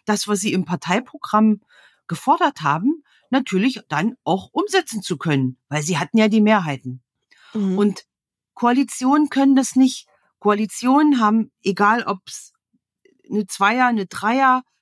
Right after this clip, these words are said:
Speaker 1: künftig vielleicht Vierer-Konstellationen werden, um Mehrheiten zu generieren. Da wird immer weniger von den einzelnen Programmen derjenigen übrig bleiben. Und natürlich hätten wir als S P D eine ganz andere Politik gemacht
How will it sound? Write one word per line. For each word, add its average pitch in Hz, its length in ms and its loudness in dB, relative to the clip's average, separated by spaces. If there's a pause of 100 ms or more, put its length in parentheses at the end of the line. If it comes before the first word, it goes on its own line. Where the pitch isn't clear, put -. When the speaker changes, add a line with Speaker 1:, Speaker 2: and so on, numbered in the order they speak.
Speaker 1:
künftig - 460 -4
vielleicht 220 340 -4
Vierer-Konstellationen 214 1900 0
werden, 214 480 2 (220)
um 233 260 4
Mehrheiten 214 640 2
zu - 160 -12
generieren. 208 720 2 (680)
Da 196 280 2
wird - 240 -2
immer 311 400 4
weniger 254 440 2
von 214 220 -2
den 208 160 0
einzelnen 247 580 0
Programmen 240 640 2 (440)
derjenigen 214 640 4
übrig 311 400 -6
bleiben. 170 400 -2 (340)
Und 254 140 6
natürlich 269 540 2
hätten 214 280 0
wir 247 120 4
als - 140 0
S - 220 -6
P 254 140 -2
D 240 140 0
eine 233 120 2
ganz 202 300 -2
andere 247 300 -2
Politik - 460 -6
gemacht 247 360 0